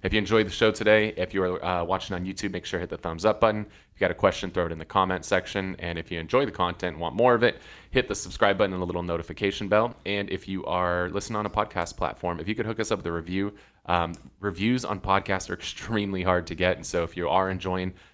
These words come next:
the podcast, if you could hook us up with a review, whether it be on Spotify or iHeart or Pandora or iTunes or wherever it is that you're listening, those reviews mean the world to us. All right, let's get into the content, Brian.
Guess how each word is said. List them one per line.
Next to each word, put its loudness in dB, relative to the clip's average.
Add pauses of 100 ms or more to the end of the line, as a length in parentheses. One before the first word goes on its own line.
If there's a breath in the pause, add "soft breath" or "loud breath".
(140 soft breath)
the -14
podcast, 2
if -10
you -8
could -4
hook -4
us -4
up 2
with -8
a -4
review, -2
whether 0
it -8
be -2
on -4
Spotify 4
or 0
iHeart 0
or -8
Pandora 2
or 0 (320 soft breath)
iTunes 0
or -2
wherever 2
it -2
is -2
that -12
you're -6
listening, -6
those -6
reviews -10
mean -10
the -12
world -8
to -8
us. -12 (420)
All 4
right, 2 (260)
let's -10
get -2
into -6
the -12
content, -6
Brian. -6